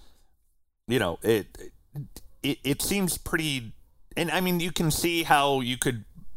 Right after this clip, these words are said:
create an explanation for that where, yeah, they wanna know what's out there, um, in the ether or something. Uh, but you could also create an explanation where it's like, "Well, we wanna see what kind of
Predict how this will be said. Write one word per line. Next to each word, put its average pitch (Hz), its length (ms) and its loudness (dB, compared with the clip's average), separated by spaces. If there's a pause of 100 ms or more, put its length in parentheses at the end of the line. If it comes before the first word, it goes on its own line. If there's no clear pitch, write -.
(260)
create 143 260 0
an 131 80 0
explanation 113 680 -2
for 110 140 2
that 98 300 4
where, 107 120 2
yeah, 107 220 2
they 104 120 2
wanna 113 260 2
know 104 180 2
what's 104 340 0
out 107 260 0
there, 101 460 2 (480)
um, 98 380 2
in 120 200 0
the 113 140 0
ether 107 340 0 (100)
or 92 40 -4
something. 90 600 -4 (600)
Uh, 107 280 4 (120)
but 127 100 0
you 123 100 -2
could 170 140 0
also 185 260 4
create 127 280 0
an 117 80 0
explanation 107 600 -2
where 101 120 2
it's 101 140 -4
like, 104 260 4
"Well, 110 240 2
we 110 100 -2
wanna 110 200 0
see 110 260 -4
what 104 320 0
kind 107 220 0
of 98 260 0